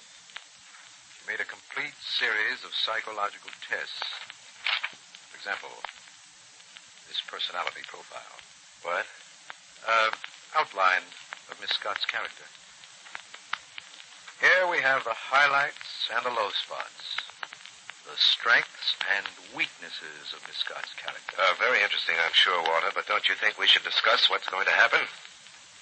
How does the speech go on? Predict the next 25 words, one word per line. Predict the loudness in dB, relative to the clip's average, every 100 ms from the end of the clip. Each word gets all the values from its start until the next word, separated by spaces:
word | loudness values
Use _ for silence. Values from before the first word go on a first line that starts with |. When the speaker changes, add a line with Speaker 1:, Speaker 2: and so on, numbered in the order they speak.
| -6
Speaker 1:
While | -2 0
I'm | 0
gone? | 0 0 -2 -12 -18 -20 -20 -20 -20 -20 -20 -20 -20 -20 -18 -8
Truck | -2 -2 -2 -12 -12 -16 -2
has | -2 -2
his | -6
instructions. | -6 -2 -2 -2 -12 -18 2
Speaker 2:
Yes, | 6 6 4 0
yes, | 0 2 4
I | 6 6
know, | 6 4 4
but | 2 2
Truck | 6 6 4
isn't | 0 0 -2
qualified. | 2 4 6 6
Speaker 1:
Truck | 4 6 4
has | 4
taken | 4 2 0 -2
care | 2 4
of | 2 2
things | 2 2 -4 -8 -8
for | -8
a | -6
few | -4
hours | 2 2 2 0